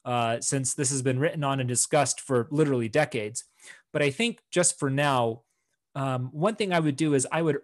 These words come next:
urge patience, uh, and I would urge caution with those who,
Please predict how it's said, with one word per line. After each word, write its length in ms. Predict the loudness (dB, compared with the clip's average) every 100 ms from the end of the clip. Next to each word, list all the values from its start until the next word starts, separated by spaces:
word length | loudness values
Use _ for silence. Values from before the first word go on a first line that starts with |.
| 0
urge 440 | 2 2 0 -10
patience, 840 | -8 -2 0 0 -2 -6 -6 -6 -8 _ _ _ _ -6
uh, 380 | 0 2 0 -2 -6
and 160 | -6 -2
I 120 | 0
would 160 | 0 2
urge 340 | 0 0 -4
caution 720 | -10 0 0 0 -6 -8 -12
with 240 | -4 -4 2
those 340 | 2 4 2
who, 520 | -2 0 2 0 -2